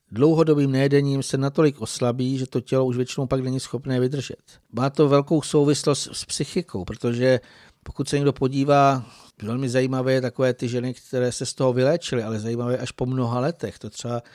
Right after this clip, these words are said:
bylo od té puberty až do jednadvaceti a byl jsem překvapen, jak se i otevřeli právě, aby ostatním pomohli, co prožívali, jaké hrozné stavy. Obrovské smutky, nezvladatelný pláč, panické záchvaty.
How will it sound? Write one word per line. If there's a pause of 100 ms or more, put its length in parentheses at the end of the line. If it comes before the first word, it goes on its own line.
(380)
bylo
od
té
puberty
až (180)
do
jednadvaceti (300)
a (200)
byl
jsem
překvapen,
jak
se
i
otevřeli
právě,
aby
ostatním
pomohli, (380)
co
prožívali,
jaké
hrozné
stavy.
Obrovské (340)
smutky, (960)
nezvladatelný
pláč,
panické
záchvaty.